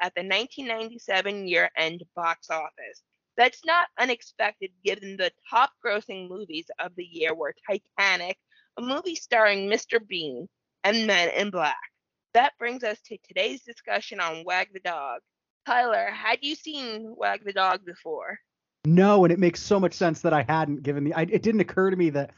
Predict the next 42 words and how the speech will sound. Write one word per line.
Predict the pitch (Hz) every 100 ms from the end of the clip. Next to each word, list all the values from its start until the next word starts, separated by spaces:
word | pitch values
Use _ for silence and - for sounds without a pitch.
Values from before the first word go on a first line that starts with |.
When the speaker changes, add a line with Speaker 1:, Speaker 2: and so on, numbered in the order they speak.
| _ _
Speaker 2:
Titanic | - 165 127 - 156 160 160 147
and | 113
Men | 131 160
in | 165 147
Black | 123 135 143 147 143 -
were, | 143 139 131 139
were | 165 147 135 143
the | 139 139
movies | 139 156 156 147 135
of | 135
that | 135 139
year. | 165 151
I | 123
definitely | 113 120 185 185 170 160 156
saw | 117 151 135
those | 139 131
in | 123
theaters. | 107 113 107 110 - - - _ -
At, | 170 -
I | 196 185
mean, | 180
ninety-seven, | 208 190 - 180 156
I | 143 131
was | 123 117 117
six | - - 185 - -
years | 151 135
old, | 135 127 110 110
so | - - 151
it's, | 139 - - _ _ _ _
I | 165
imagine | 165 160 156 127 151
my | 147
dad | 131 143 131
wasn't | 135 123
taking | 143 135
me | 143
to | 127
see | 123 143
a, | 135 123 123
uh, | 117 123
Mamet | 156 165 160 151 170
movie, | 127 117 110 110 107